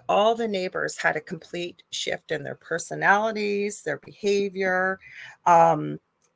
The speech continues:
my one neighbor, his daughter used to babysit for us. The reason why I lost my house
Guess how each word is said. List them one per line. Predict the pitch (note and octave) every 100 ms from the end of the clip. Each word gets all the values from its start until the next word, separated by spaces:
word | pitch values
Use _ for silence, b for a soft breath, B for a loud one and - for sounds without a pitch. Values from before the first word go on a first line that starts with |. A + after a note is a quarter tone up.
| -
my | E3+ D#3+
one | F3 A#3+
neighbor, | G3+ F#3+ F#3+ F#3
his | F#3 -
daughter | E3+ E3+
used | E3+ E3+ -
to |
babysit | D#3 E3 F3+ G3+ E3+ -
for | -
us. | D3 -
The | G#3
reason | A3+
why | G#3+
I | E3+
lost | D#3+ F3 -
my | D3+
house | D3+ G#3+ D3 - -